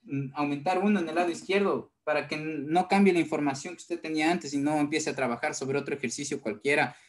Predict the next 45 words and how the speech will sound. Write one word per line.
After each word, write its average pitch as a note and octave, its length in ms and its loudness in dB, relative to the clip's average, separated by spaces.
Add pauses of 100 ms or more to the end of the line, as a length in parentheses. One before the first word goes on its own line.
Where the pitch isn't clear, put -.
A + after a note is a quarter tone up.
(120)
como B2+ 200 2
si B2 100 -4
estuviera C#3 380 0
jugando C3+ 360 0
ya C#3 260 8
otro C#3+ 280 2
deporte C3+ 420 0
que B2 80 2
me A#2+ 80 8
estoy C3 200 -2
inventando B2+ 480 2
el A#2+ 60 -2
rato B2+ 240 -4
que A#2 120 -14
cojo C3 300 -2
con B2 120 0
la A2+ 80 -2
mano C3 220 2
el A#2+ 80 0
balón A#2+ 260 0
y A#2 40 4
me A2 60 -2
voy A#2+ 180 -2
corriendo, C#3+ 540 2 (360)
lo F3+ 80 4
que - 80 -6
tiene C4+ 240 2
que A#3 80 4
hacer G#3+ 180 4
es G3 140 4
que C#3+ 100 -4
si - 240 -10
quiere A3+ 200 6
jugar - 280 0
fútbol A3 360 6
en B2+ 100 2
particular, A2+ 380 -6
en B2 60 4
este B2+ 200 -8
caso C#3 240 -2
el C3+ 40 -12
juego C3 180 2
es A#2+ 60 0
las B2 140 -2
matemáticas, D#3 760 0